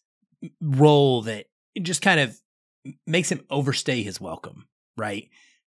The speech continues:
Very similar to modok, in my opinion. He's used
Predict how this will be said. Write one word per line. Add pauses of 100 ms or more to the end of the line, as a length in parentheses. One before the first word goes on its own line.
(260)
Very
similar (120)
to
modok,
in
my
opinion. (560)
He's
used